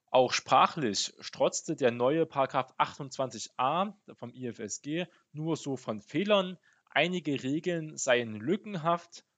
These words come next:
missverständlich oder orthografisch sogar fehlerhaft formuliert, sagt jedenfalls die Juniorprofessorin.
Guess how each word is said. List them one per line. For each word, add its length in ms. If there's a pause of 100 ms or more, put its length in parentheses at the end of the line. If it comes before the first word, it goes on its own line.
(360)
missverständlich 1000
oder 380 (240)
orthografisch 920
sogar 280
fehlerhaft 640
formuliert, 640 (300)
sagt 440
jedenfalls 500
die 80
Juniorprofessorin. 1040